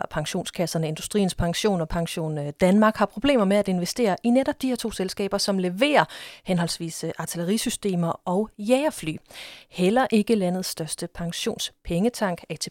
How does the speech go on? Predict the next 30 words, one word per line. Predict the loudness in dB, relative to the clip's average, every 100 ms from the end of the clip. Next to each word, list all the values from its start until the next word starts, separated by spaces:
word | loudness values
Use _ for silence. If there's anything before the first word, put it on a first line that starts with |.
| -6
P, | -8 -8
har | -8 -8 -8 -8
de |
her | -8 -6 -8
selskaber | -6 -6 -6 -6 -6 -6
på | -6 -4
deres | -2 -4 -4
eksklusionsliste. | -6 -6 -4 -4 -4 -6 -6 -8 -10 -4 2 4 4 4 -4 -6 -10 -10 -2
For | 2
nogle, | 4 6 6
øh, | 4
uger | 4 2
siden, | 2 0
der | 0
diskuterede | -2 -4 -2 4 4
vi | 2
her | 0
i | -2 -4
Erhvervsklubben | -4 -2 -4 -4 -4 -2 -2
emnet | -2 0 0 0
med | -2 -4
Søren | -4 -2 -2
Liborius, | -2 -2 -2 -2 -4 -10 -14 -16 -4
der | 0
jo | 2
er | 2
en | 2 2
af | 2
Europas | 0 0 -2 -4 -8
førende | -6 -4 -2 -4